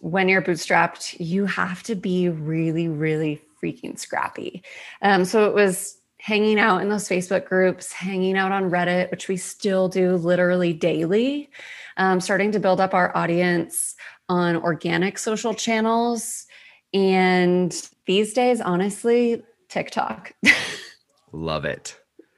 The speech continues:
Speaker 2: I just started doing podcasts with the Pilot House team on TikTok, and we really focus on ads on TikTok. So, you know,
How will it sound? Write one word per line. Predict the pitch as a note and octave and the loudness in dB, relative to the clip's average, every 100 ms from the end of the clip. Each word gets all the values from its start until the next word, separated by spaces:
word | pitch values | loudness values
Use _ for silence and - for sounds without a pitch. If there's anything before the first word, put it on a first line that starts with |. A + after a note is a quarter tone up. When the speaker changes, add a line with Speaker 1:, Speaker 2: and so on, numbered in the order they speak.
| - _ _ _ _ - - - - _ - | -20 _ _ _ _ -20 -16 -16 -18 _ 0
Speaker 2:
I | C3 D3 | 6 8
just | D3+ E3 | 6 4
started | D#3+ C3 G#2+ | 4 2 4
doing | C3 A#2+ | 2 4
podcasts | A2+ A2 A2 - | 4 6 6 4
with | A2 | 0
the | - | 0
Pilot | G#2+ G#2+ G#2 | 2 4 4
House | F#2+ | 2
team | - G2+ | 0 2
on | G2 G#2+ | 2 2
TikTok, | G#2 - F2 - - - - | 0 2 0 0 -4 -16 0
and | C3+ C#3+ | 4 6
we | A3 | 6
really | B3+ F3 | 6 4
focus | E3+ C#3+ | 4 4
on | C3+ A2+ | 4 4
ads | A#2 A2 F2 F2 | 4 4 2 0
on | E2 | -4
TikTok. | E2 - D2 - | -4 -6 -6 -2
So, | G2+ F#2 | 0 2
you | G#2+ | 2
know, | G2 | 0